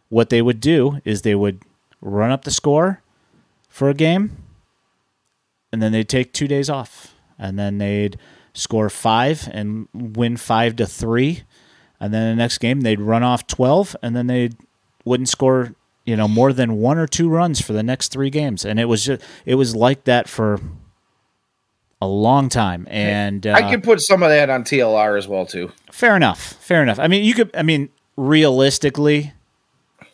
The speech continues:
Speaker 1: there is blame to go around. And
Speaker 2: You know,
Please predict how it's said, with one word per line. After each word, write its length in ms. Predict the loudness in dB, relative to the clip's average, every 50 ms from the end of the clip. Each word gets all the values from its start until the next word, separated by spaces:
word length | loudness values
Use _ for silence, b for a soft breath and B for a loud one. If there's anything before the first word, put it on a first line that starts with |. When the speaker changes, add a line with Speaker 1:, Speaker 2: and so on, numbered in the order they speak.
| _
Speaker 1:
there 420 | -20 -14 -6 0 2 4 4 4 4
is 380 | 4 4 2 2 0 -4 -8 -10 _ _ _ _ _ _ _ -12
blame 640 | -12 -10 -4 -2 -2 0 2 2 2 2 2 0 -2
to 120 | -2 -2
go 220 | 0 2 4 4 4
around. 540 | 4 2 2 0 0 0 -2 -6 -10 -14 -18 b b b b b b b _
And 380 | -2 0 2 4 4 4 4 4
Speaker 2:
You 60 | 4 2
know, 100 | 2